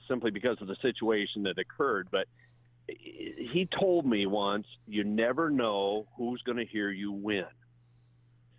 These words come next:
And I don't care whether I'm working Armada, I'm working Inwood, Ontario, Canada, or Brigden,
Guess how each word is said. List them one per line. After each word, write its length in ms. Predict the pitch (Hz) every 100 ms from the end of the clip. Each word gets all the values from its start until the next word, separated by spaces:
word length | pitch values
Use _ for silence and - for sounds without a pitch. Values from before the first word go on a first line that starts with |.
| _ _ -
And 180 | 113 117
I 140 | 156
don't 220 | 190 -
care 360 | 139 131 135 135
whether 340 | 120 107 107
I'm 120 | 101 107
working 320 | 113 - 92
Armada, 720 | 87 92 123 123 123 120 110 95
I'm 100 | 92
working 280 | 104 101 92 90 87 104
Inwood, 260 | 110 110
Ontario, 440 | 98 92 - 98 90 -
Canada, 300 | 127 120 113
or 340 | 113 110 90 87
Brigden, 480 | 123 123 117 113 101